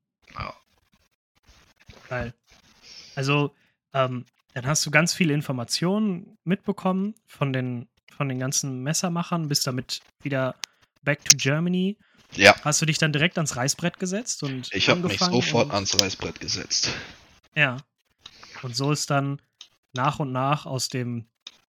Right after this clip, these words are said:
Speaker 2: B R B drei Punkt fünf beziehungsweise aus dem B M B drei das B R B vier entstanden.
Speaker 1: Ja.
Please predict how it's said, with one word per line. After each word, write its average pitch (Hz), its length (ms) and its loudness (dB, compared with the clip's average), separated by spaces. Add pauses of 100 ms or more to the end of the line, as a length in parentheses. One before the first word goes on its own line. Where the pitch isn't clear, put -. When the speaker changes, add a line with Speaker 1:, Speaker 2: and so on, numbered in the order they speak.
(400)
Speaker 2:
B 131 180 -2
R 131 100 2
B 127 160 -2
drei 127 220 -4
Punkt 135 280 -8
fünf 175 360 -2
beziehungsweise 123 460 -8
aus 117 120 -8
dem 123 160 -8
B 123 120 -2
M 123 100 -6
B 120 200 -8
drei 143 480 -2 (600)
das 135 160 -6
B 131 160 -2
R 127 80 -4
B 123 120 -4
vier 123 240 -6
entstanden. 113 440 -12 (560)
Speaker 1:
Ja. 95 160 2